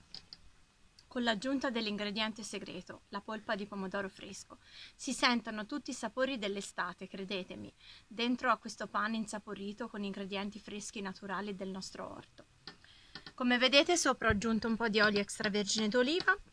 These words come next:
il nostro basilico, ma potete mettere in alternativa anche quello che ci offre ora la natura. Nei campi troviamo questo bellissimo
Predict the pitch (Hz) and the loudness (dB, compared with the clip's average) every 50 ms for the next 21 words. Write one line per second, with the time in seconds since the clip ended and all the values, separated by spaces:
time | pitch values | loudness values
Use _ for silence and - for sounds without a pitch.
0 | - - 226 226 220 202 208 - - 220 202 233 220 - 277 285 302 339 - 370 | -6 -2 2 2 4 2 2 0 0 2 2 2 2 2 0 -2 -2 -2 -2 -2
1 | - - 294 294 - - 302 - 349 339 - 370 320 247 196 190 - - 208 214 | 2 4 2 2 2 0 -4 -4 -4 -6 -4 0 2 2 2 2 0 -2 0 2
2 | 220 226 240 - - 277 247 254 285 277 - 320 320 - 285 262 262 269 247 - | 2 2 0 2 2 2 2 2 0 0 -2 -4 2 4 4 4 4 2 -2 -4
3 | 311 285 - 277 247 247 - - 269 - - - 262 - - - 269 254 240 226 | -6 0 0 2 2 2 0 -2 -2 -2 0 2 4 4 4 6 6 6 6 6
4 | 220 220 220 220 220 220 220 - - 180 190 185 196 - - _ _ _ - - | 4 6 6 6 6 4 2 0 -2 -6 -4 -4 -4 -6 -8 _ _ _ -20 -18
5 | - - - - - - 277 285 - 294 269 277 294 285 320 302 - 302 285 226 | -16 -16 -18 -18 -4 -2 0 6 12 12 12 12 12 10 2 -2 0 0 2 6
6 | 247 233 233 233 220 - 277 269 - - 294 226 220 233 226 214 220 208 202 - | 6 6 8 6 4 2 0 -2 -2 -2 2 4 6 4 4 4 0 0 -2 -2
7 | - - 233 220 269 294 | -4 -2 -2 0 -2 -2